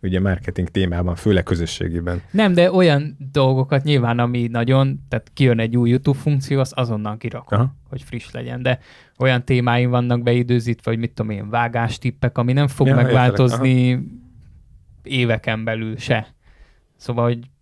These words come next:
Speaker 2: nyilván az örökzöld tartalmakat időzítgetem.
Speaker 1: Hm.
Speaker 2: Vagy például van egy mockup tutoriálom, az sok-sok éve ugyanígy van, nem hiszem, hogy most egy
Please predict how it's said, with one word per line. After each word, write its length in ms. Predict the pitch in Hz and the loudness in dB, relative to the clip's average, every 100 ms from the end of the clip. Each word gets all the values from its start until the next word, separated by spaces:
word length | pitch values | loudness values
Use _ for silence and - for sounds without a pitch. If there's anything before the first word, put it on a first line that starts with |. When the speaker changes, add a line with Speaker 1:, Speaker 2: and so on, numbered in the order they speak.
| - | -14
Speaker 2:
nyilván 340 | 113 113 107 | -12 -10 -8
az 140 | 113 117 | -8 -6
örökzöld 520 | 123 110 110 120 120 | -6 -6 -8 -10 -8
tartalmakat 680 | - 123 - 123 123 - 123 | -8 -10 -10 -10 -10 -12 -12
időzítgetem. 800 | 120 123 123 123 123 131 135 127 - | -10 -8 -8 -8 -10 -10 -10 -10 -10
Speaker 1:
Hm. 60 | 101 90 _ _ _ - | -10 -10 _ _ _ -8
Speaker 2:
Vagy 160 | - | -6
például 320 | - 117 113 | -2 0 0
van 140 | 110 107 | 0 -2
egy 100 | 101 | -2
mockup 360 | 127 139 127 | -4 0 -2
tutoriálom, 920 | - 127 135 127 123 123 123 127 123 123 | 0 -4 0 0 0 -2 -2 -2 -2 -4
az 260 | 127 - - | -8 -8 -14
sok-sok 520 | - - 139 - 120 123 | -10 -2 -2 -2 -4 -2
éve 280 | 117 110 | -2 0
ugyanígy 500 | 113 156 151 147 143 | 0 0 0 -2 -2
van, 220 | 135 139 135 | 0 0 0
nem 240 | 139 127 | -2 -2
hiszem, 300 | 120 120 117 | -4 -4 -4
hogy 120 | 120 | -4
most 260 | 117 120 - | -4 -6 -6
egy 240 | 120 117 | -8 -10